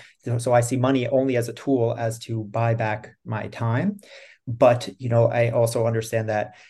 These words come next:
that can come from two sides. That can come from having more money, but it can also come from needing less money.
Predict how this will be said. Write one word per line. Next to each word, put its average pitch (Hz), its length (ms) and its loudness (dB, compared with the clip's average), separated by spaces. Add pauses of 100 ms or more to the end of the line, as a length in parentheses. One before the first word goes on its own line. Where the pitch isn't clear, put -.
(2500)
that 123 440 0 (240)
can 127 160 -4
come 127 320 -2
from 117 140 0
two 135 200 2
sides. 120 440 0
That 123 120 0
can 127 80 -8
come 123 140 -4
from 120 120 -4
having 139 340 0
more 139 140 2
money, 202 280 -2 (360)
but 165 80 2
it 139 40 -4
can 180 100 -4
also 185 180 -4
come 185 140 -2
from 156 140 -2
needing 139 280 -2
less 117 200 0
money. 92 180 -12